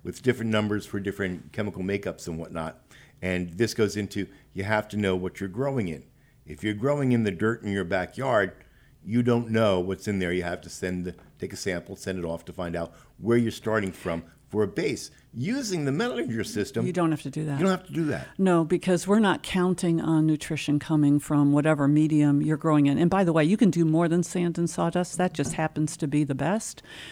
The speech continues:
Speaker 2: But you could grow in, in crushed up pine needles, uh, marbles, gravel,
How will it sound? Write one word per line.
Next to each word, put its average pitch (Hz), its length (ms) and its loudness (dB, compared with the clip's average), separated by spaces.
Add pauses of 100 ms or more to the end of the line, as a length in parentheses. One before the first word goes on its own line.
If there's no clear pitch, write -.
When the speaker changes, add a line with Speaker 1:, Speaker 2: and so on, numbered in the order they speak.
(140)
Speaker 2:
But 190 220 2
you 208 80 4
could 202 140 -4
grow 170 260 2
in, 156 140 4 (120)
in 156 160 0
crushed - 380 -4
up 160 100 -4
pine 185 300 -2
needles, 160 680 -2
uh, 160 100 -4
marbles, 151 920 -2 (100)
gravel, 143 760 0